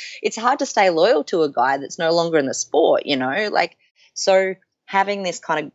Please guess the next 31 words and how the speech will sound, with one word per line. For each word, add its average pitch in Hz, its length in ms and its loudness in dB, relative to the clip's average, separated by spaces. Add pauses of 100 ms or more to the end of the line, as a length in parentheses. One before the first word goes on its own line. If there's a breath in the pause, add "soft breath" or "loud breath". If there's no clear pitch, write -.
(100)
like, 139 220 -4
not - 160 -8
grandmaster, 139 640 2
but - 80 -4
he's 135 100 -6
pretty 143 220 -4
close, - 420 0
guy 143 600 2 (340)
call 165 200 0
me 151 120 -4
out - 180 -8
for 147 80 -2
being, 110 480 -2 (180)
you - 120 -2
know, 123 120 2
a - 80 -2
creant 131 480 2
essentially. - 760 0 (400 soft breath)
Thought, - 160 -4
well, 226 120 2
you 226 120 0
know, 190 320 2
like, 185 220 0
you're 254 160 4
lucky 190 240 0
enough 160 220 2
to 151 100 -4
have 143 200 4
a, 127 120 2
like, - 340 -2
nice, 139 400 -2